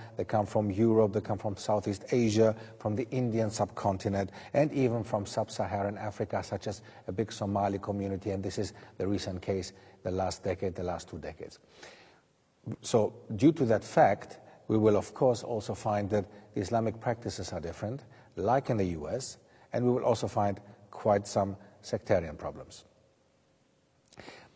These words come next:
As we mentioned before in South America, Brazil, Argentina, Venezuela, et cetera, we will find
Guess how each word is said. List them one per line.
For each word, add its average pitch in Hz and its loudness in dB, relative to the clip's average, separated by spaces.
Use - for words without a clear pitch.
As 170 4
we 190 2
mentioned 165 0
before 135 2
in 127 -2
South 120 -4
America, 110 -2
Brazil, 110 2
Argentina, 104 -4
Venezuela, 101 -2
et - -10
cetera, 107 -6
we 117 2
will 139 4
find 175 -4